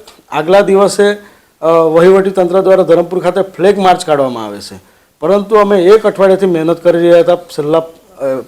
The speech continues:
પંદર વીસ દિવસથી ગામે ગામ ફર્યા હતા, અને છેલ્લા એક દિવસ, એક અઠવાડિયાથી અમને પોલીસ જ્યારે શોધી રહી હતી,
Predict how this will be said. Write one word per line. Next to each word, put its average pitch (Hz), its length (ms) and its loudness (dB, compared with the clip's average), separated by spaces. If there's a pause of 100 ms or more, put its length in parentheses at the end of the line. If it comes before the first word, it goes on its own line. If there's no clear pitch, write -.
પંદર 160 300 -2
વીસ 175 240 -6
દિવસથી 170 400 -2
ગામે 156 320 -4
ગામ 170 220 0
ફર્યા 170 300 2
હતા, 165 160 -2 (640)
અને 170 120 -4
છેલ્લા 175 300 0
એક 208 240 4
દિવસ, 180 360 0
એક 170 260 -2
અઠવાડિયાથી 180 380 0
અમને 170 180 -2
પોલીસ 170 300 -4
જ્યારે 175 220 2
શોધી 151 260 -4
રહી 151 180 4
હતી, 131 220 -8